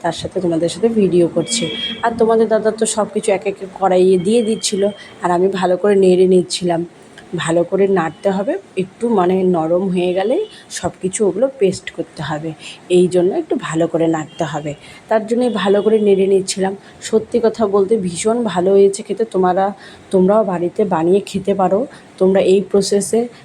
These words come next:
অবশ্যই রান্না করো, খুব ভালো লাগবে খেতে। সব কিছু ভালো করে ফোড়ন দিয়ে তারপরে ভাল-, হালকা করে ভেজে নিয়ে তারপরে মিক্সচারে সেটা মি-, আহ, মিক্সি করে নিয়ে,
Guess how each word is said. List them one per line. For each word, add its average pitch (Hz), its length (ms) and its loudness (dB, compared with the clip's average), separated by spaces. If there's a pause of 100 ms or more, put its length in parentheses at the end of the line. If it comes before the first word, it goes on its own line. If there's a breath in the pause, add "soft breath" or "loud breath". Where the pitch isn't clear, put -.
(100)
অবশ্যই 185 500 2
রান্না 180 340 0
করো, 214 280 0
খুব 226 220 -6
ভালো 165 260 -4
লাগবে 165 320 -2
খেতে। 165 340 -6 (280 loud breath)
সব 180 240 -2 (100)
কিছু 202 240 -2
ভালো 170 380 0
করে 214 340 -2 (320 loud breath)
ফোড়ন 202 400 2
দিয়ে 233 240 0
তারপরে 185 480 -2 (340 loud breath)
ভাল-, 170 340 0
হালকা 175 320 -4
করে 208 200 0
ভেজে 180 360 2
নিয়ে 247 300 0 (320 loud breath)
তারপরে 185 280 2
মিক্সচারে 202 480 0
সেটা 208 300 -2
মি-, 185 340 2
আহ, 170 120 2
মিক্সি 185 400 0
করে 208 260 0
নিয়ে, 226 320 0